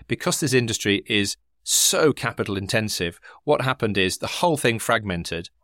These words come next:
And now you have a, a very complicated series of monopolies or duopolies who just do one thing really well. And a, a good example of that, I think, is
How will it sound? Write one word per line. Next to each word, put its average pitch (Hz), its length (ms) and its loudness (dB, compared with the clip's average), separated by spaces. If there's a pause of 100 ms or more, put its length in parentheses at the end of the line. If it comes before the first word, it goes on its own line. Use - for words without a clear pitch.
(140)
And 117 160 -2
now 135 200 2
you 113 180 2
have 107 240 0
a, 104 240 4
a 107 160 0
very 123 280 4
complicated 104 680 0
series 95 520 2
of 92 320 0 (240)
monopolies 113 720 2 (100)
or 101 80 -2
duopolies 95 920 0 (640)
who 123 300 2 (240)
just 135 420 2
do 123 220 0
one 120 460 0
thing 107 500 2 (160)
really 110 260 4
well. 110 300 2 (160)
And 123 120 0
a, 123 220 0
a 127 60 2
good 156 140 4
example 120 360 2
of 101 100 -4
that, 123 160 0 (340)
I 107 80 2
think, 104 240 -2 (120)
is 107 320 2